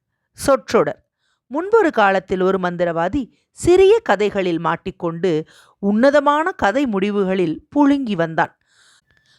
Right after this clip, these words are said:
தொட்டனைத்தையும் மந்திரிக்கும் அபரிமிதமான மந்திரம் அவனது பற்களின் நெரிசலில் வாய் தவறி உலகத்திற்குள்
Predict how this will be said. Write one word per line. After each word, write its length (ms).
தொட்டனைத்தையும் 880
மந்திரிக்கும் 580
அபரிமிதமான 800
மந்திரம் 520
அவனது 480
பற்களின் 600
நெரிசலில் 560
வாய் 300
தவறி 380
உலகத்திற்குள் 840